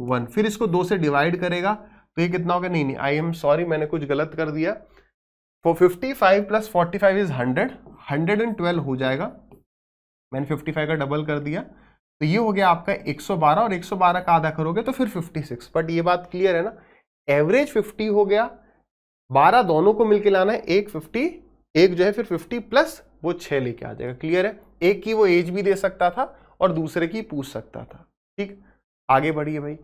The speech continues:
पार्टनरशिप का सवाल है, क्या कह रहा है? ए, बी, सी जो है इन्वेस्ट करते हैं इतने, इतने, इतने। क्या मैंने आपको नहीं बताया कि जब आपको ज़ीरो दिख रहे हैं आप उनको काट दो? ये आगे फ़ाइव से कट रहा है, काटना चाहे तो काट सकते हो, but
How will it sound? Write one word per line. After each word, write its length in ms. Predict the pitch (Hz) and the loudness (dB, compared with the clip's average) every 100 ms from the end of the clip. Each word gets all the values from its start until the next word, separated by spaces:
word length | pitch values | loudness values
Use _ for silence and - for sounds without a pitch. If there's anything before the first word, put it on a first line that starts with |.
| _ _ _ _ _ _ _ _ - | _ _ _ _ _ _ _ _ 4
पार्टनरशिप 580 | 170 170 208 208 214 208 | 4 4 -2 0 -2 0
का 80 | 202 | 2
सवाल 340 | 190 170 180 | 2 2 0
है, 40 | 185 | 2
क्या 140 | 214 | 0
कह 140 | 214 196 | 4 2
रहा 120 | 220 | 2
है? 40 | |
ए, 220 | - 202 247 | 0 0 0
बी, 180 | 220 220 | -2 -4
सी 180 | 196 175 | -6 -4
जो 80 | |
है 80 | 190 | -2
इन्वेस्ट 340 | 190 175 190 - | 0 0 -2 -2
करते 280 | 175 - 202 | -6 -4 -4
हैं 120 | 220 | -4
इतने, 300 | 165 180 196 | -4 0 0
इतने, 260 | 170 160 151 | 0 -4 -6
इतने। 240 | 139 131 | -4 -8
क्या 200 | 135 156 156 | -4 -2 0
मैंने 200 | 170 170 | 2 0
आपको 240 | 165 180 | 0 -4
नहीं 140 | 175 170 | -2 -2
बताया 320 | 165 156 165 | 0 0 -2
कि 400 | - _ _ 180 | -8 _ _ -4
जब 200 | 202 226 | 0 6
आपको 320 | 196 196 208 | 6 6 -4
ज़ीरो 300 | 160 165 185 | -2 0 0
दिख 220 | 151 151 | -2 -2
रहे 120 | 165 208 | -2 -2
हैं 60 | |
आप 120 | 214 170 | -2 -4
उनको 240 | 180 208 | -4 -6
काट 360 | 202 139 127 - | 0 0 0 -8
दो? 220 | 123 - _ _ _ - | -16 -16 _ _ _ -4
ये 120 | 202 | 6
आगे 260 | 185 185 220 | 6 6 2
फ़ाइव 260 | 180 170 | 0 0
से 140 | 170 214 | -2 -4
कट 220 | 196 185 | -6 -4
रहा 100 | 190 | -2
है, 80 | 202 202 - _ _ - | -2 -4 -18 _ _ 4
काटना 400 | 175 185 233 262 | 6 6 4 4
चाहे 260 | 254 202 208 | 4 2 2
तो 140 | 214 | 0
काट 260 | 202 180 175 | 4 4 2
सकते 320 | 185 - 190 | -6 -2 -4
हो, 80 | 180 | 2
but 260 | 185 202 | 2 2